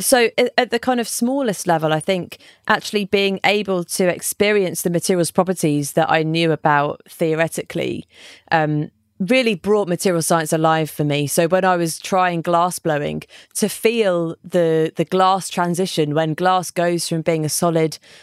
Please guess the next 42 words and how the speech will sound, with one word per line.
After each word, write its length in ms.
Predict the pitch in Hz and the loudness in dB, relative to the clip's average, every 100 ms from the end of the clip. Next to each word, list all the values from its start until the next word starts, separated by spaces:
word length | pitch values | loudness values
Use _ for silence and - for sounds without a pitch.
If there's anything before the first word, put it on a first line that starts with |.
| _ | _
to 120 | - 165 | -4 0
more 180 | 165 | 2
like 200 | 160 151 | 2 0
a 40 | 160 | 0
liquid, 460 | 175 - - 143 | 0 0 0 0
when 140 | 156 160 | 2 0
it 140 | - | 0
gets 280 | 202 196 - | 0 0 -2
runnier 480 | 175 196 196 170 165 | 0 0 0 0 0
and 100 | 165 | 0
runnier 400 | 175 160 151 147 | 0 2 2 2
with 200 | 147 - | 0 0
temperature, 640 | 185 175 143 - 143 139 - - - _ _ | 0 0 -4 -2 -2 -2 -8 -20 -20 _ _
I 100 | 196 | 2
knew 200 | 220 302 | 4 2
all 100 | 320 | 2
the 100 | 202 | 2
theories 420 | 190 349 359 269 180 | 0 0 2 2 2
of 80 | |
that, 180 | 160 - | 2 2
but 80 | 180 | 0
I'd 140 | 175 | 0
never 260 | 190 214 180 | 0 0 0
felt 320 | - 190 - | 0 -2 -2
it 80 | 165 | -6
before. 420 | 151 - 165 147 | -6 -2 0 2
And 120 | 160 | 0
actually 260 | 180 170 180 | -2 -2 -4
being 260 | 196 190 185 | 0 0 0
able 180 | 180 170 | -2 -2
to 120 | 170 | -6
feel 520 | - - 269 247 185 | -2 -2 2 2 2
that 220 | - 165 | 0 -2
science 420 | - 185 170 - | 0 0 0 -4
happening 580 | 180 196 165 156 151 147 - - - - _ | -4 -4 -2 -4 -4 -6 -12 -20 -20 -20 _
really 280 | 190 226 226 | 0 2 2
brought 400 | 175 202 208 - | 0 0 0 0
it 100 | 175 | 0
all 180 | 180 170 | 2 0
alive 380 | 160 170 175 156 | 2 2 2 -2
for 160 | 151 | -6
me. 320 | 147 135 - | -6 -6 -8